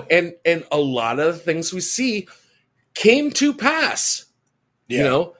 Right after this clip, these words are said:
Speaker 1: these, these transmitters did get smaller. Uh,
Speaker 2: Yeah.
Speaker 1: this G P S technology did get better. This, uh, uh, satellite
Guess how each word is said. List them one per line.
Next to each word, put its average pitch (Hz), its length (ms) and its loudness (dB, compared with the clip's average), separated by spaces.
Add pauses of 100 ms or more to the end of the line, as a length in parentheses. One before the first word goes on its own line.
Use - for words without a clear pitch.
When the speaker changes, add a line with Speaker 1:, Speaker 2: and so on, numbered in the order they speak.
(140)
Speaker 1:
these, 190 460 -2
these 185 300 -4
transmitters 208 760 2
did 135 340 -4
get 175 180 0
smaller. 160 540 -2 (720)
Uh, 113 360 0
Speaker 2:
Yeah. 95 40 -6 (140)
Speaker 1:
this 135 260 0
G 147 220 -8
P 165 180 0
S 170 260 2
technology 165 840 -4
did 143 280 0
get 175 300 2
better. 135 380 0 (380)
This, 151 380 0
uh, 160 40 4 (1000)
uh, 120 40 0
satellite 165 760 2